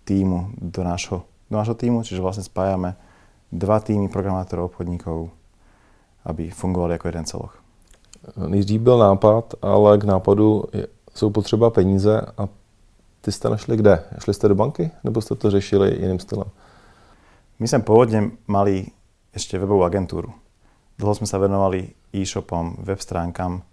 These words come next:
Speaker 1: budovali sme e-shopy a sme vedeli, že, že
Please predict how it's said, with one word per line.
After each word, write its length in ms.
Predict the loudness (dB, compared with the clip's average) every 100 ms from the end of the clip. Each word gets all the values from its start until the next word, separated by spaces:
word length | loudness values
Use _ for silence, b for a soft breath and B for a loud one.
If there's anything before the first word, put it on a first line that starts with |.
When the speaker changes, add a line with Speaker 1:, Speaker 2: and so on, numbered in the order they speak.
| -6
Speaker 1:
budovali 400 | -2 2 2 0
sme 220 | -2 -6
e-shopy 360 | -6 -4 -4 -6 _ _ _ b b b b
a 20 |
sme 220 | -8 -2
vedeli, 240 | 2 2 0
že, 340 | 0 -2 -2 -10
že 300 | -8 -8 -10